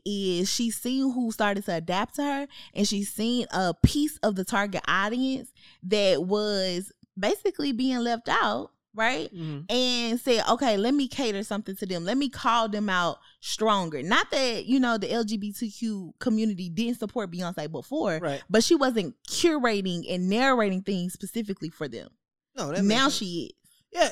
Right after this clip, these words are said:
Speaker 2: and, you know, it's funny you say that because I'ma listen. Like, Beyonce
Speaker 1: Yeah.
Speaker 2: drop, I'ma listen. You
Speaker 1: Yeah.
Speaker 2: feel me? Like, that ju-, it just certain artists, like Drake drop, I don't care how you,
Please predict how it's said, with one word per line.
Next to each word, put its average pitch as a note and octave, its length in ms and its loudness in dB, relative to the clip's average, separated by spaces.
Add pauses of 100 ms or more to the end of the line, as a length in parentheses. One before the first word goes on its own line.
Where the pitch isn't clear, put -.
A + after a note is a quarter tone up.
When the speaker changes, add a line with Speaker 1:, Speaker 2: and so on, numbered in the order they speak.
Speaker 2:
and, B3 140 -4
you C4+ 120 -4
know, B3+ 120 -2
it's G#3+ 100 -4
funny B3 220 -6
you F#3+ 60 -8
say F3 180 -10
that A#2 240 -10 (500)
because F3+ 720 -8 (440)
I'ma E4+ 260 -2
listen. C#3+ 480 -4 (220)
Like, B2+ 220 -12
Beyonce A3 520 0
Speaker 1:
Yeah. D#3+ 80 -6
Speaker 2:
drop, D3 360 -2
I'ma B2 200 -10
listen. G2 400 -14
You G3 100 -8
Speaker 1:
Yeah. F3 60 -8
Speaker 2:
feel G#3+ 200 0
me? F#3+ 80 -6
Like, D#3+ 280 -4 (180)
that F4+ 220 4
ju-, B3+ 100 0 (280)
it D#4+ 120 0
just D4 180 0
certain B3 220 0
artists, G3 320 0
like E3+ 180 -4
Drake G3 300 0
drop, G#3 360 0
I F3 40 -6
don't G3 120 -2
care F#3+ 140 -4
how F3+ 60 -4
you, E3 140 -4